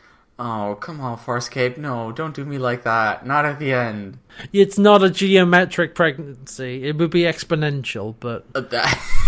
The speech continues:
Speaker 1: <laughs>
Speaker 2: <laughs> But
Speaker 1: that as well. But it's also the fact, like,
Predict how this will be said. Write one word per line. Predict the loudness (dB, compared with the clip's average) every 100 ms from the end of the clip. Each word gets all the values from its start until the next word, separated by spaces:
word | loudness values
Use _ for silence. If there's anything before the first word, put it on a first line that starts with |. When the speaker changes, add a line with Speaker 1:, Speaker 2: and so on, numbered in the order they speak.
| 6 2 -4
Speaker 1:
<laughs> |
Speaker 2:
<laughs> | -4 -4 -2 -2
But | 0 0
Speaker 1:
that | 0
as | -2
well. | 0 4 6 6 4 2 -8 -20 -18 -18 -20 -20 _ _ _
But | 0 0
it's | 2 0
also | 0 0
the | -2
fact, | 4 4 4
like, | -2 -2 -6 -18